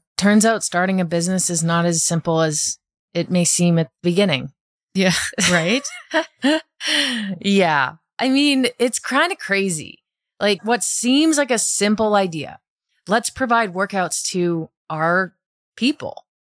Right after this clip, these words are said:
Speaker 1: That seems easy, but it's not.
Speaker 2: Well, yeah.
Speaker 1: I mean, it could be, but if you wanna do it properly and you wanna do it right, it's hard to even explain the number of things that kinda come up, you know?
Speaker 2: <laughs>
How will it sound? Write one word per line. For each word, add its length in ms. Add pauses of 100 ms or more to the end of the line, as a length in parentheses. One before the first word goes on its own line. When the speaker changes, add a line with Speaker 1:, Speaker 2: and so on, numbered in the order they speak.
(420)
Speaker 1:
That 200
seems 680
easy, 580 (260)
but 140
it's 240
not. 240 (120)
Speaker 2:
Well, 460
yeah. 200
Speaker 1:
I 20
mean, 180
it 200
could 340
be, 400 (260)
but 200
if 120
you 100
wanna 200
do 120
it 100
properly 560
and 100
you 60
wanna 160
do 140
it 60
right, 540 (280)
it's 180
hard 260
to 60
even 160
explain 840 (680)
the 120
number 320
of 100
things 300
that 140
kinda 220
come 260
up, 220
you 140
know? 400
Speaker 2:
<laughs> 40